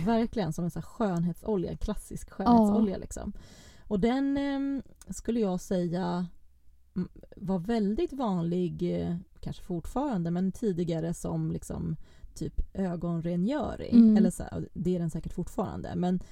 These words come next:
Speaker 1: men, eh, det är en väldigt klassisk liksom, så här, eye makeup remover-olja.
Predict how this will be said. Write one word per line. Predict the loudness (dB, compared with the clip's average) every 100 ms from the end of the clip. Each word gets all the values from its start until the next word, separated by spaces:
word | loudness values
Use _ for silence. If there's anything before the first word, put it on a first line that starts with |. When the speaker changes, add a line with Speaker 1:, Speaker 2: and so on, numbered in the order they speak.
| -16 -4
Speaker 1:
men, | -2 0 0 -2
eh, | -4 -4 -6 -2
det | 0
är |
en | 2
väldigt | 0 -2
klassisk | -6 -8 -8 -8 -8 -8
liksom, | -10 -8 -6 -4 -4 -6 -12 -20 -20 -14
så | -8
här, | -6 -6 -10 -6 -4
eye | -2
makeup | 0 -2 -4 -2 0
remover-olja. | 2 2 2 0 -2 -2 -4 -2 0 2 0 -4